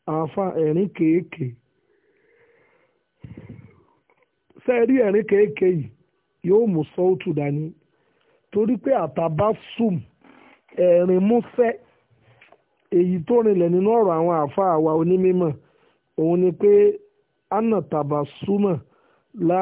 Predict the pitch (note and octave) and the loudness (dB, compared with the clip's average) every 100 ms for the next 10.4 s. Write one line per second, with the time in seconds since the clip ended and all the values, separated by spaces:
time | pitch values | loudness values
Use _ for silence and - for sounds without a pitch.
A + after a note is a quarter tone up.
0 | G3 F#3 F3+ F#3+ D3+ F#3 F#3 E3+ - - | -2 -2 -2 -4 -4 -4 -2 -4 -6 -8
1 | D3 C#3+ B2+ - _ _ _ _ _ _ | -4 -4 -6 -14 _ _ _ _ _ _
2 | _ _ B3+ A3 A3 A#3 - A#3 A#3+ A#3 | _ _ -2 0 0 -2 -2 0 0 0
3 | G3 D#3+ F3+ F3+ F3 E3 E3 G3 F3+ G#3 | 0 0 -2 -2 -2 -2 -2 -2 -2 -2
4 | G3+ E3 C3+ F#3+ E3+ D3+ E3+ D#3+ C#3+ F#3 | -2 -2 -2 -2 -2 -2 -2 -2 -2 -2
5 | F#3+ F#3 E3 A#2+ - _ _ _ _ _ | 0 -2 -4 -6 -14 _ _ _ _ _
6 | _ _ _ _ - F#3 F3+ E3 G3+ F3+ | _ _ _ _ -16 -6 -4 0 0 0
7 | G#3 D#3+ C#3 E3+ D#3+ C#3 D#3 F3+ F3 D#3 | -2 -2 -4 -4 -2 -2 -2 -2 -2 -8
8 | C#3+ D3+ _ _ _ _ _ _ _ G#3+ | -10 -12 _ _ _ _ _ _ _ -4
9 | F#3 F3 D#3 F3 E3 F#3 G3 G3+ F#3+ D3+ | -2 -2 -2 -2 -2 -2 0 0 0 -2
10 | E3 E3+ - F#3 | -2 -4 -2 -2